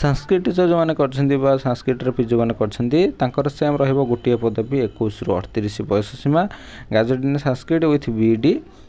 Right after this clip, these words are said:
ଏଚ୍ ସି certificate ମଧ୍ୟ ଏଠାରେ ମାଗିଛି, certificate with marksheet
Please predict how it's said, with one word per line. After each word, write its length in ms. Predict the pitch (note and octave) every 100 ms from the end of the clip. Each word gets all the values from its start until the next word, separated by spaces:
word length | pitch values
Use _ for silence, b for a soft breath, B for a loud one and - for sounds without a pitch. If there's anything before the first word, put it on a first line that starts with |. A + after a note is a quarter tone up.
| B - C3
ଏଚ୍ 120 | -
ସି 80 | F3
certificate 480 | E3 D#3 D#3 D#3 D#3
ମଧ୍ୟ 180 | D3+ C#3+
ଏଠାରେ 200 | C#3+ C#3+ C3+
ମାଗିଛି, 320 | A2 A#2 C3+
certificate 600 | C#3+ A#2+ C3 B2+ C3+ C3
with 180 | B2 A#2 A2+
marksheet 460 | G#2+ G#2 - D3+